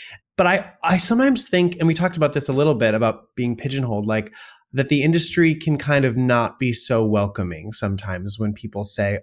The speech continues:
"Oh, but I'm also doing this." It's like, "Oh, well, now I'm confused about who you are." And it's, like, absolutely ridiculous. But I, I'm just wondering if you can talk about, you know, obviously you decided to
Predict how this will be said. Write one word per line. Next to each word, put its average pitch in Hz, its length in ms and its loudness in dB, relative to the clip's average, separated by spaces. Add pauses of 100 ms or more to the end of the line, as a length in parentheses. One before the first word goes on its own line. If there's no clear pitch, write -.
"Oh, 151 220 4
but 110 120 0
I'm 113 140 2
also 123 320 -2
doing 110 320 2
this." 101 260 -2
It's - 160 -10
like, 107 380 -4
"Oh, 135 160 2
well, 117 120 2
now 123 100 2
I'm 156 160 2
confused 110 560 -4
about 101 260 0
who 107 60 -4
you 95 180 -4
are." 92 260 0
And 101 80 -6
it's, 110 180 -6
like, 107 260 0
absolutely 127 580 2
ridiculous. 104 580 -2
But 110 300 0 (720)
I, 175 160 2
I'm 214 140 4
just 254 160 2
wondering 233 180 6
if 180 140 2
you 170 40 0
can 165 120 2
talk 139 240 0
about, 127 480 2 (120)
you 160 140 0
know, 143 120 2
obviously 151 420 0
you 123 120 0
decided 120 420 0
to 117 260 0